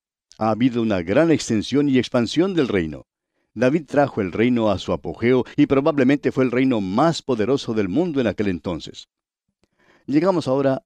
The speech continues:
al capítulo nueve de este segundo libro de Samuel. En este capítulo, David manda a buscar a Mefiboset. Le festeja en su mesa y le devuelve todo lo que era de Saúl. Hace que Siba sea su hacendado.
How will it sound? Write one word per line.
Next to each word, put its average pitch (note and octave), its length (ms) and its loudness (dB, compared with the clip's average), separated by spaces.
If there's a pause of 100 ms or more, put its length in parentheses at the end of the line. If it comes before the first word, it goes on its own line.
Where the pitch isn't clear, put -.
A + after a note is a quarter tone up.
al A#2+ 220 0
capítulo A2+ 480 -4
nueve A#2+ 720 0
de D#2+ 180 -6
este G#2 260 -4
segundo G#2+ 460 -2
libro A2 280 0
de F#2 100 -2
Samuel. D2 420 -6 (840)
En C#3+ 100 2
este G#3 240 0
capítulo, D3 640 -2 (100)
David A#2 380 0
manda A#2 420 0
a G#2+ 40 0
buscar G#2 460 -2
a A2 60 0
Mefiboset. F2+ 720 -6 (580)
Le A#2+ 160 -10
festeja B2+ 580 -2
en G2+ 100 -4
su - 180 -12
mesa C3 440 0 (460)
y G#2+ 80 0
le A#2+ 120 4
devuelve D3 440 2 (140)
todo D#3+ 280 2
lo C#3 120 0
que G#2+ 180 0
era B2 140 4
de G#2+ 100 2
Saúl. D#2+ 460 -6 (720)
Hace A#2 300 0
que F#2 120 -4
Siba C3 400 2
sea A#2 320 2
su A#2+ 140 -4
hacendado. G2 580 -2